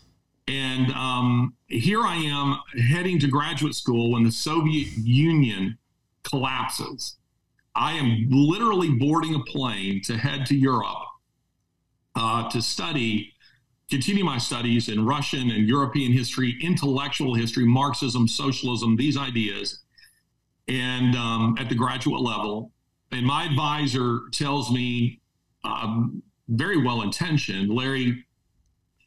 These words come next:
go to law school. Uh, your, your talents will be better used there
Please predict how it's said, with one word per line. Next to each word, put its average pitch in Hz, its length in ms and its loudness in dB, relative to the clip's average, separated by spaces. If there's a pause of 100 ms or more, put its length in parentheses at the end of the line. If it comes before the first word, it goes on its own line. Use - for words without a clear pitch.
(220)
go 143 120 4
to 135 80 0
law 113 260 -2
school. - 460 -6 (840)
Uh, - 240 -6
your, 110 640 2 (540)
your 113 600 2
talents 135 560 -4
will 117 120 0
be 113 180 0
better 117 240 -2
used 127 400 2
there 123 460 -2